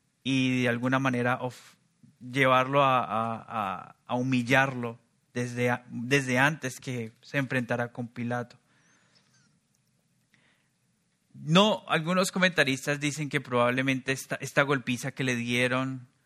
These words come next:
ya lo había debilitado. No sabemos exactamente con detalle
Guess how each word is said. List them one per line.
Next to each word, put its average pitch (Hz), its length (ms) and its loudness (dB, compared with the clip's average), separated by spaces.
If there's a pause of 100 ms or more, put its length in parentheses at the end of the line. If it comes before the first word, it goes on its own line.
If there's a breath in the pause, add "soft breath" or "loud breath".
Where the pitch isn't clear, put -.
(560)
ya 139 680 4
lo 123 240 0
había 131 300 4
debilitado. 127 840 0 (400)
No 151 160 2
sabemos 170 400 2
exactamente 147 880 0
con 143 160 -4
detalle 131 640 -2